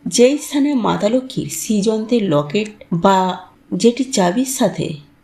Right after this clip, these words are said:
লাগানো রয়েছে, সেই স্থানে কখনোই দারিদ্রতা প্রবেশ করতে পারে না। যদি বন্ধুরা, যদি এখনও আপনার মনে যদি কোনো সংশয় থেকে থাকে বা প্রশ্ন থেকে থাকে, তাহলে আপনি কমেন্টের মাধ্যমে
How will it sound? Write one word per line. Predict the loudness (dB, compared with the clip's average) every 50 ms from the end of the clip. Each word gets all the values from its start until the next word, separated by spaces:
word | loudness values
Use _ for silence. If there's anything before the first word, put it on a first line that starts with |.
| _ _
লাগানো | 2 4 4 4 4 2 0 -2 -2 -2
রয়েছে, | 0 0 -2 -2 -2 -6 -8 -10 -10 -16 -20 _ _
সেই | -8 -8 -2 2 2 4 4 2 -2
স্থানে | -4 -6 -2 -2 0 0 0 -2 0
কখনোই | 0 0 0 0 -4 -2 -2 -2
দারিদ্রতা | 0 0 0 2 2 0 -2 0 0 0 0 0 -4 -4 -6 -10 -16 -10 0
প্রবেশ | 2 2 4 4 2 0 -2 -2
করতে | -4 -4 -2 -2 -2 0
পারে | 0 0 0 0
না। | -4 -6 -10 -14 -18 -20 -20 _ -20 -18 _ -6
যদি | 0 2 4 4 4 2 -2 -2 -4 0
বন্ধুরা, | 2 2 2 2 0 0 0 0 0
যদি | 0 0 0 0 0 0 0
এখনও | 0 0 0 -2 -4 -2 -2 -2 0 0
আপনার | 0 0 -2 -2 -2 0 0 0
মনে | 0 0 -2 -4 -4 -6 -2
যদি | 0 0 0 0 0
কোনো | -2 -2 -2 -2
সংশয় | -2 -2 -2 0 0 0 0 -2 -4 -4 -4 -4
থেকে | -2 -2 -2 0
থাকে | 0 -4 -4 -6 -10 -14 -16 -18 _ _ _ -6 -4
বা | 0 2 2 0 0 -2 -2
প্রশ্ন | 0 0 0 0 -2 -2 -2 -2
থেকে | -2 -2 -2 -2 -2
থাকে, | 0 0 -4 -6 -8 -12 -14 -14 -18 -20 -20 _ _ _ 0
তাহলে | 0 2 2 2 0 2 2 2 0 0 -2 -2
আপনি | -2 -4 -6 -6 -6
কমেন্টের | -2 2 2 2 2 2 0 -2 0 0 0 0 0
মাধ্যমে | 0 0 -2 -2 -2 -2 -2 -2 -4